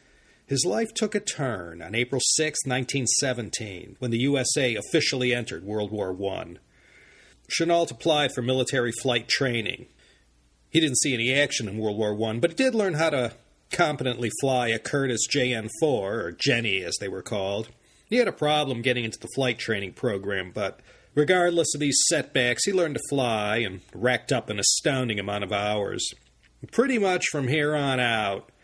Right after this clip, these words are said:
Claire Chennault's life was tied to the Air Force and to flying and flight training. He graduated in April nineteen nineteen as a pursuit pilot in the forty-sixth Pursuit Squadron.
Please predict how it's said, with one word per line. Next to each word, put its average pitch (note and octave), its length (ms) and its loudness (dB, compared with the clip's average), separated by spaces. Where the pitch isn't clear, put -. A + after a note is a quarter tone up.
Claire - 280 0
Chennault's C3+ 560 0
life G#2 380 0
was F#2+ 160 -2
tied A2+ 280 0
to G2+ 80 -4
the G2 160 -2
Air A#2+ 180 2
Force A#2 400 0
and E2+ 140 -8
to - 220 -10
flying C#3 680 2
and F2 180 -6
flight B2+ 240 0
training. F#2 480 -4
He D#3+ 80 -6
graduated D#3 720 2
in C3+ 100 0
April C#3+ 300 2
nineteen C#3 500 0
nineteen B2 540 0
as B2 160 0
a - 40 -10
pursuit C#3+ 460 0
pilot G#2+ 520 -2
in G2+ 60 -8
the G2 160 -10
forty-sixth - 960 -2
Pursuit C#3 520 2
Squadron. - 760 -2